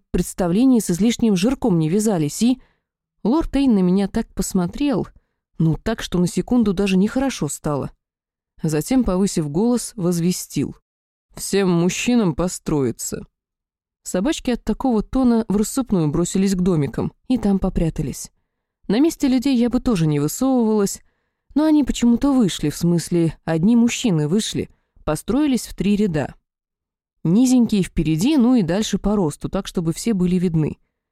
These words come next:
Они были видны, отчего-то загорелые в чёрных брюках и белых меховых безрукавках,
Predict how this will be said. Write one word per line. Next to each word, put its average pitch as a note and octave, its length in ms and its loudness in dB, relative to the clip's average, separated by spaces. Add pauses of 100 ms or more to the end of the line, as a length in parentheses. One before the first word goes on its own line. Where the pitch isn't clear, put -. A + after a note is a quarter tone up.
Они D#4 360 2
были C#4 280 4
видны, F3+ 440 0 (240)
отчего-то G3+ 500 -2
загорелые E3+ 720 0
в - 60 -6
чёрных G#3 360 0
брюках G3 460 -2 (280)
и A#3 100 0
белых B3 500 0
меховых G3+ 480 0
безрукавках, F#3+ 840 -2